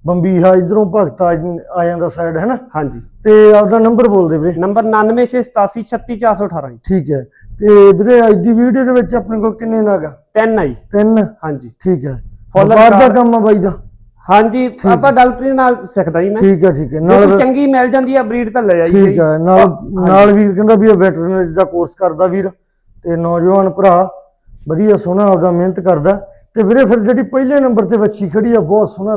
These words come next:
Speaker 1: ਰੰਗ ਪ੍ਰਿੰਟ ਆ।
Speaker 2: ਹਾਂਜੀ।
Speaker 1: ਕਿੰਨੀ ਇਹਦੀ ਉਮਰ ਆ ਤੇ ਕੀ ਡਿਟੇਲ?
Speaker 2: ਇਹਦੀ ਉਮਰ ਲਗਭਗ ਸਾਢੇ ਸੱਤ ਮਹੀਨਿਆਂ ਦੀ ਹੈ।
Speaker 1: ਇਹ ਸਾਢੇ ਸੱਤ ਮਹੀਨੇ ਦੀ
Speaker 2: ਹਾਂਜੀ,
Speaker 1: ਉਮਰ ਆ।
Speaker 2: ਹਾਂਜੀ, ਹਾਂਜੀ।
Speaker 1: ਤੇ ਇਹ ਕਿਹੜੇ ਸੀਮਨ ਦੀ ਆ ਵੀਰੇ?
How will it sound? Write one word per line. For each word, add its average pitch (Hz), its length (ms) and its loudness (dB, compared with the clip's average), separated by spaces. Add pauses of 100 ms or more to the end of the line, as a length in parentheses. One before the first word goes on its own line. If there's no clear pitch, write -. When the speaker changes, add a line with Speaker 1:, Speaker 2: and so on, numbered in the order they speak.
Speaker 1:
ਰੰਗ 175 120 -4
ਪ੍ਰਿੰਟ 165 360 -6
ਆ। 175 80 -4 (180)
Speaker 2:
ਹਾਂਜੀ। 151 240 -4
Speaker 1:
ਕਿੰਨੀ 254 360 0
ਇਹਦੀ 247 240 -2
ਉਮਰ 214 240 0
ਆ 220 60 4
ਤੇ 220 120 0
ਕੀ 220 220 -6
ਡਿਟੇਲ? 180 280 -4
Speaker 2:
ਇਹਦੀ 311 200 4
ਉਮਰ 302 200 0
ਲਗਭਗ 285 340 4
ਸਾਢੇ 302 280 2
ਸੱਤ 269 260 0
ਮਹੀਨਿਆਂ 247 240 -6
ਦੀ 135 100 -12
ਹੈ। 180 380 -2
Speaker 1:
ਇਹ 214 140 4
ਸਾਢੇ 226 300 0
ਸੱਤ 208 220 -2
ਮਹੀਨੇ 262 140 0
ਦੀ 220 120 4
Speaker 2:
ਹਾਂਜੀ, 240 180 4
Speaker 1:
ਉਮਰ 208 240 4
ਆ। 254 60 4
Speaker 2:
ਹਾਂਜੀ, - 160 -6 (160)
ਹਾਂਜੀ। 175 240 -2
Speaker 1:
ਤੇ 220 140 4
ਇਹ 208 180 4
ਕਿਹੜੇ 240 240 -2
ਸੀਮਨ 226 340 -2
ਦੀ 226 80 0
ਆ 226 40 0
ਵੀਰੇ? 240 220 -2